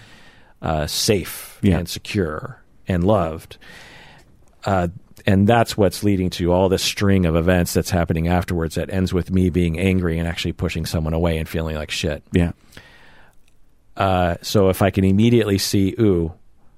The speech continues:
Speaker 1: I must in this moment need love and acceptance. How can I get that? How can I, how can I have a direct road to that rather than trying to do it passively by getting angry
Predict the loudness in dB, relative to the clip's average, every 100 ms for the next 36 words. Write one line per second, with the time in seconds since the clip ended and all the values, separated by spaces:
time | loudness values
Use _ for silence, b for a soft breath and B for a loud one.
0 | -20 _ _ _ -16 -8 -2 0 0 0
1 | 0 2 2 2 4 2 2 2 2 4
2 | 2 4 2 2 0 0 -2 -2 -2 0
3 | 0 0 0 0 0 -4 -6 -8 -16 _
4 | -6 -2 0 0 0 -4 0 0 0 -2
5 | -2 0 -2 -2 0 0 0 0 0 2
6 | 0 -2 -2 -2 0 0 0 -2 -4 -4
7 | -4 -4 -4 -4 -2 -2 -2 -4 -4 -2
8 | -4 -2 -2 -2 0 0 0 -2